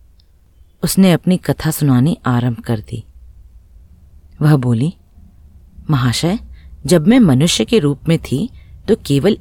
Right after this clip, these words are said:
एक व्यक्ति से डरती थी। वह व्यक्ति मेरे लिए मानो मृत्यु का देवता था। वह था मेरा पति।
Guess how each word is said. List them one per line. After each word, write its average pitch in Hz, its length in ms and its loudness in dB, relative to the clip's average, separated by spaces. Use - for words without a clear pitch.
एक 185 220 2
व्यक्ति 156 320 -2
से 175 140 -2
डरती 127 380 -4
थी। - 240 -8
वह 233 100 6
व्यक्ति 214 380 2
मेरे 165 280 4
लिए 196 140 4
मानो 170 320 4
मृत्यु 165 400 0
का 208 160 0
देवता 131 460 0
था। - 320 -12
वह 156 120 4
था 147 200 -2
मेरा 151 280 2
पति। 127 420 -4